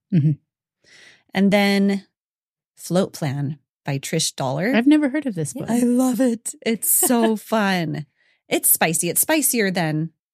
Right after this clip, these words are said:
Speaker 2: the others. It's not like a four by any means, but it's the story of this woman who, again, you find out early on, but her boyfriend died. And so kinda sad setup,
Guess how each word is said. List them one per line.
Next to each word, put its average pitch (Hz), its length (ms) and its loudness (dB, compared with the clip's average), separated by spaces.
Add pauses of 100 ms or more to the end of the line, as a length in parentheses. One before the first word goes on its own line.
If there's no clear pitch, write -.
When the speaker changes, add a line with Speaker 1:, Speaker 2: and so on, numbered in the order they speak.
Speaker 2:
the 170 140 0
others. 151 380 -2
It's - 160 -4
not - 180 -2
like 165 180 -4
a 151 240 -6 (260)
four 185 360 -4
by 311 160 -2
any 339 220 2
means, 359 400 0 (480)
but 196 300 2 (120)
it's 202 300 -2
the 214 100 -6
story 240 340 0
of 226 120 -2
this 208 200 -2
woman 208 480 0 (140)
who, 190 440 0 (460)
again, 160 280 2
you 165 80 4
find 175 200 0
out 175 140 2
early 175 260 0
on, 156 200 2
but 156 220 -2
her 160 520 -2 (100)
boyfriend 202 640 0
died. 165 520 -2 (920)
And 175 160 2
so 165 160 0
kinda 269 280 -2
sad 160 320 0
setup, 147 500 0